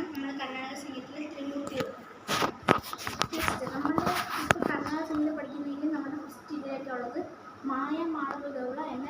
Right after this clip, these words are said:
രാഗമാണ്. രാഗത്തിൻ്റെ പേര് മായാമാളവ ഗൗള. പതിനഞ്ചാമത്തെ മേളകർത്തിയാണ് ഈ മായാമാളവ ഗൗള. പിന്നെ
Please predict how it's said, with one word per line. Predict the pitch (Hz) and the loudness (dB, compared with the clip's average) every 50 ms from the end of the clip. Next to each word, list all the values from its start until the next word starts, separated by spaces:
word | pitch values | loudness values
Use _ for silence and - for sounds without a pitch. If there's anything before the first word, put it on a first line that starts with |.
| 311 302 | -2 -2
രാഗമാണ്. | 285 277 285 294 311 311 277 - - - - - - - - - - - - - - 262 | 0 0 0 0 -2 -2 -2 -4 -6 -6 -8 -10 -10 -12 -12 -12 -12 -12 -12 -10 -6 -4
രാഗത്തിൻ്റെ | 254 254 254 285 285 294 302 302 302 302 302 294 | -2 -2 -2 -4 -4 -2 0 2 2 2 2 0
പേര് | 277 269 302 311 302 285 254 | -2 -2 0 2 2 2 2
മായാമാളവ | 247 254 262 262 277 269 262 254 240 240 247 247 247 | 0 -2 -2 -2 -4 -2 -2 -2 -2 -2 -2 -4 -4
ഗൗള. | 226 214 - - - - - - - - - - - - - - - | -6 -8 -8 -10 -12 2 4 8 10 10 8 8 4 -10 -8 -4 4
പതിനഞ്ചാമത്തെ | 269 269 - 311 320 330 320 320 339 330 320 320 330 330 320 311 302 | 4 6 6 6 4 2 2 0 0 0 -2 -2 -2 -2 -2 0 0
മേളകർത്തിയാണ് | 277 269 277 285 285 277 269 277 269 269 240 233 247 262 277 285 | 0 -2 -4 -4 -4 -6 -6 -8 -6 -6 -4 -4 -2 -4 -2 -2
ഈ | 277 277 262 262 277 | -2 -2 -2 -2 -2
മായാമാളവ | 269 277 285 294 294 294 262 240 240 247 262 277 269 | -2 0 0 0 0 0 0 -2 -2 -4 -4 -4 -4
ഗൗള. | 254 240 233 214 - - - - - - - - - - - - - - - - - - - | -4 -4 -4 -6 -6 -8 -12 -14 -16 -16 -16 -16 -14 -12 -12 -12 -14 -14 -16 -16 -16 -8 -4
പിന്നെ | 339 302 311 302 302 311 | -2 2 6 6 6 6